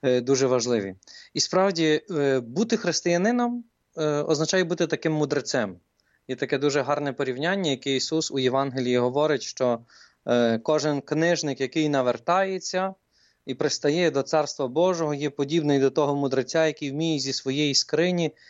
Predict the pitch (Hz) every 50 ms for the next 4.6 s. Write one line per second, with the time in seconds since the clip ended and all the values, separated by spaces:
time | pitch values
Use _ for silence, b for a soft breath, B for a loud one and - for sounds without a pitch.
0 | B B B B - 127 135 131 - 135 131 143 147 147 143 143 - 139 131 -
1 | - 151 131 127 127 127 117 113 127 139 147 160 170 180 185 185 - - - 143
2 | 131 - - - 131 123 127 127 120 104 - _ b b b b b b b b
3 | b - 135 131 131 - - - - 139 135 139 139 135 131 123 - - - -
4 | - - 170 160 185 226 202 196 190 175 151